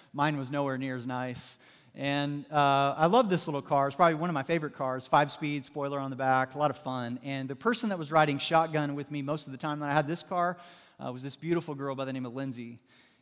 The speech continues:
And, uh, Lindsay and I is, uh, she's, she's my wife. This is when we first met and started dating. We got engaged. Actually, when we got married, this was the car that we drove.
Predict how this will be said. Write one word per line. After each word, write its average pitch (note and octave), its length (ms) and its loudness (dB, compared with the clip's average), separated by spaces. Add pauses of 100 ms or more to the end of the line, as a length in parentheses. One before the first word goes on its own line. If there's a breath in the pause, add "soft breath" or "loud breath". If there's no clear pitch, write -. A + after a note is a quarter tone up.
(120 soft breath)
And, B2 300 -6
uh, B2 320 -4
Lindsay D#3 280 -4
and D#3 80 -2
I D3 360 0
is, C3+ 400 -8
uh, B2 240 -8
she's, C3 260 -10
she's B2+ 200 -12
my C#3+ 140 0
wife. C#3 420 4
This C3+ 180 -8
is C3 80 -12
when C#3 300 -6
we C3+ 180 -8 (220)
first C3+ 260 -10
met D#3+ 380 8
and C3 100 -4
started B2 300 -6
dating. D3+ 440 0
We C3 100 -6
got C3+ 140 2
engaged. C#3 640 -4
Actually, B2+ 380 -8
when C3+ 180 -10
we D3 80 -6
got C3 180 0
married, D3 300 -2
this C#3 160 -10
was C3 80 -12
the D3+ 80 -14
car C#3 240 -2
that C#3 100 -8
we C3+ 120 -8
drove. C3 420 -6